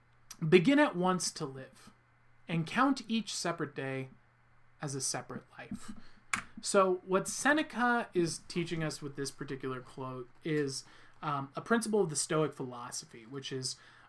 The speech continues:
uh, really about eliminating anything that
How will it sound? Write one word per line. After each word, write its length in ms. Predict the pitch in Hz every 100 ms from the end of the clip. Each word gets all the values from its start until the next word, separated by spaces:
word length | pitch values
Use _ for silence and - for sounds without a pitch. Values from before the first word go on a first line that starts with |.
| -
uh, 80 | 156
really 500 | 147 156 208 220 226
about 400 | 170 147 139 135
eliminating 1300 | 160 143 151 175 208 254 240 240 240 240 233 233 202 - _ -
anything 1040 | - 240 247 247 208 - 208 208 208 202 -
that 340 | 151 156 156